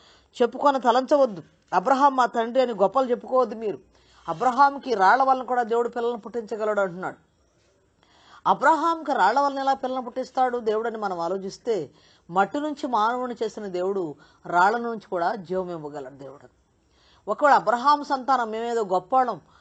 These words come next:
మేము అబ్రహాం సంతానం, దేవుని బిడ్డలమని మీరు అనుకుంటున్నారేమో, అబ్రహాం పుట్టాం కదా, అబ్రహాం సంతానం నుంచి వచ్చాం కదా అని గొప్పపోతున్నారేమో. మీరు సర్ప సంతానం,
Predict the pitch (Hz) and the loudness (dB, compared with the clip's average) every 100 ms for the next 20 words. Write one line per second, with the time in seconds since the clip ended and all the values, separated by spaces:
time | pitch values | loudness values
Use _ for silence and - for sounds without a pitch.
0 | _ _ 196 247 233 165 202 208 240 269 | _ _ -6 -4 0 0 0 2 2 2
1 | 285 247 262 214 202 240 254 240 240 240 | -6 -2 -2 0 0 0 -2 -4 -2 -4
2 | 226 214 202 220 233 240 226 214 190 135 | -2 -2 -2 -4 -4 -2 -2 -2 -8 -12
3 | - 156 220 233 240 214 190 226 220 220 | -10 0 2 2 -4 -8 -6 -6 -2 2
4 | 214 185 190 226 226 208 202 233 226 208 | 4 4 2 -2 -2 -6 -4 -4 -4 -8
5 | 190 233 220 220 202 175 170 208 240 190 | -8 -8 -4 -4 -4 -4 -4 -4 -4 -2
6 | 208 214 214 156 _ _ _ - 247 254 | -4 -2 -6 -8 _ _ _ -6 -4 0
7 | 180 185 240 254 254 262 254 196 | 0 -2 -4 -6 -4 0 0 -2